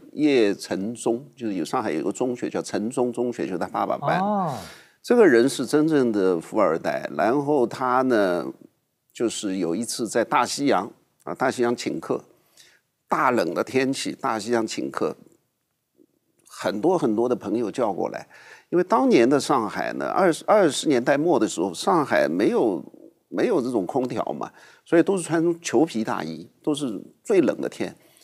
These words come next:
Speaker 1: 他故意把这个屋子烧得像一个澡堂子这么热，啊，他就穿，穿你那个短裤，就站在，
Speaker 2: <laughs>
Speaker 1: 站在门口，就夏天那个打扮，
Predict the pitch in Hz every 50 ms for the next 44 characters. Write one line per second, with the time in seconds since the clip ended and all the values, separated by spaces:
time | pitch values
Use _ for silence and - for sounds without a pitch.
0 | _ _ _ _ _ _ _ _ _ _ _ _ _ - - - - - 339 277
1 | 247 208 214 208 226 226 - - - - 139 147 175 160 165 233 240 233 208 -
2 | 175 147 131 117 - - - - - 175 175 170 156 139 113 - 156 139 139 131
3 | 139 143 135 - - - - 113 - - 202 - 196 214 185 151 147 127 123 135
4 | 127 139 113 - - - _ _ _ _ _ _ _ _ _ _ _ - 139 -
5 | 196 196 190 170 - 185 175 170 165 - - 160 160 160 113 104 113 123 113 -
6 | 95 - - - - 120 95 - - - - 214 190 - - 208 - - - 196
7 | 135 123 101 95 - - 104 80 - - - 117 - - 139 139 113 120 123 117
8 | 123 113 110 - - - - - 57